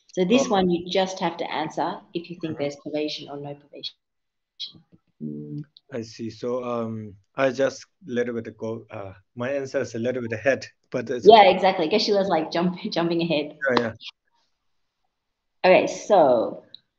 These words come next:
Speaker 1: uh, so for this one, um, uh, y-, we can, we'll just look at the pervasion for this one. Take the subject of flower.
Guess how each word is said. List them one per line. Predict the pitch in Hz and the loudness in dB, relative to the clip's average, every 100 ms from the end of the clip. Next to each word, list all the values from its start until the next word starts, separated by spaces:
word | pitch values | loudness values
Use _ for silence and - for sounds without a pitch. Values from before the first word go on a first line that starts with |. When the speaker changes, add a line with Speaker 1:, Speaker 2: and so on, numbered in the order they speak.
| _ _ - | _ _ 2
Speaker 1:
uh, | 185 | 4
so | 185 226 | 4 2
for | 226 | 2
this | 233 294 269 | 4 4 4
one, | 208 262 - - | 4 4 -2 -2
um, | 175 175 170 170 170 - _ _ - | 0 2 2 -2 -6 -16 _ _ -6
uh, | 165 160 160 160 156 156 - - - _ _ _ _ _ - | -2 0 0 0 0 -2 -6 -12 -20 _ _ _ _ _ -12
y-, | 151 139 - - - - | -10 -10 -12 -20 -16 -4
we | 180 | 0
can, | 185 185 | 0 2
we'll | 196 | 2
just | 202 - | 2 0
look | 185 | 0
at | 180 | 0
the | - | -2
pervasion | 165 147 143 - | -2 0 0 -2
for | - | -12
this | - - | -16 -14
one. | - 139 | -12 -6
Take | 214 226 | -2 0
the | 220 | 0
subject | 220 185 190 - - | 0 0 -2 -6 -16
of | - _ _ - - | -16 _ _ -20 -10
flower. | 202 202 196 196 262 | 2 4 4 2 0